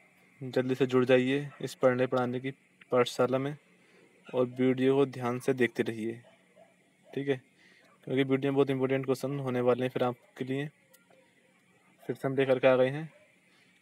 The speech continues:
यूपीएससी collection आपके लिए, तो जल्दी जुड़ जाइए मेरे भाई और video को ध्यान से देखते रहिए, ठीक है।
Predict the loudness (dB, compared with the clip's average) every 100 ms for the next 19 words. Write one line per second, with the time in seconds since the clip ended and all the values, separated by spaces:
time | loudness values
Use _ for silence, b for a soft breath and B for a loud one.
0 | _ -6 0 0 0 -2 0 -2 -4 -12
1 | -14 _ _ -8 -8 -6 -6 -6 -10 -16
2 | _ _ _ _ -20 _ _ _ _ _
3 | _ _ _ _ _ _ _ _ _ _
4 | _ -14 -4 -2 0 0 0 2 2 0
5 | 0 -2 -2 -8 _ _ _ -12 -10 -2
6 | 0 2 0 0 -4 -6 -4 -4 -4 -2
7 | -2 -2 -8 -12 b b b b _ _
8 | _ _ _ -20 -20 _ -20 -10 -6 -4
9 | -6